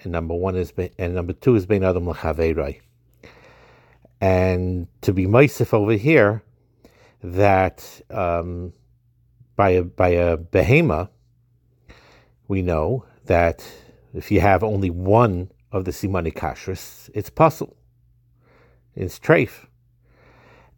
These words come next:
And we see that the chazir, it's, is the, is the, um, descriptive title that's used very often for something that's tamei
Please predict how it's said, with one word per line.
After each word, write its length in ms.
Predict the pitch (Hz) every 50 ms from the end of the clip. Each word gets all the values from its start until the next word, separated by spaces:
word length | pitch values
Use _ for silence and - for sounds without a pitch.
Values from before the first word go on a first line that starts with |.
| _ _
And 580 | 113 113 110 107 104 104 104 104 107 104 101 98
we 100 | 110 110
see 300 | - - - 156 160 151
that 220 | 120 123 110 -
the 60 | -
chazir, 760 | 90 - - 98 92 80 92 98 113 156 151 117 82 76 73 - _
it's, 360 | 196 - - - - - - _ _
is 300 | - 110 101 98 90 -
the, 480 | _ - 104 98 95 92 92 92 87 76 - _ _ _ _ _ _ _ _ _ _ _ _ _
is 280 | - - 101 98 92 90
the, 420 | 98 95 90 87 87 87 87 87
um, 320 | 85 87 82 82 82 80 - _ _ _ _ _ _ _ _ _ _ _ _ -
descriptive 1200 | _ 110 110 - - - - 143 151 151 - - - 120 117 110 107 107 101 - - - _ _ _ _ _ _ _ _ _ _ _ _ _ _ _ _ _ _ _ _ _ _ _ _ _ _
title 500 | - - 165 147 143 123 87 71 73 - _ _ _ _
that's 300 | 98 92 - - - 120
used 240 | 113 117 117 104
very 280 | 92 107 110 110 104 104
often 520 | 98 _ 110 104 101 - - - 90 80 76
for 100 | - -
something 380 | - - 107 101 92 101 92
that's 240 | 87 90 85 - -
tamei 720 | - - 131 127 117 113 104 98 95 90 85 85 - -